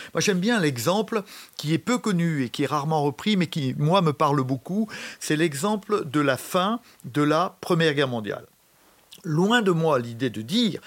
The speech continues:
que la Pax Americana, née à Versailles en mille neuf cent dix-neuf, était une bonne paix, puisqu'elle a conduit, euh, à la guerre vingt-cinq, vingt ans, vingt ans après.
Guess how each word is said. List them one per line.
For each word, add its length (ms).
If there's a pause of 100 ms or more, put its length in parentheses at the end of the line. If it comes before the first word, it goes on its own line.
(220)
que 80
la 100
Pax 320
Americana, 600
née 200
à 100
Versailles 500
en 20
mille 160
neuf 120
cent 120
dix-neuf, 420 (220)
était 220
une 200
bonne 220
paix, 240
puisqu'elle 360
a 80
conduit, 440 (260)
euh, 200
à 100
la 140
guerre 340
vingt-cinq, 400
vingt 320
ans, 140
vingt 260
ans 100
après. 240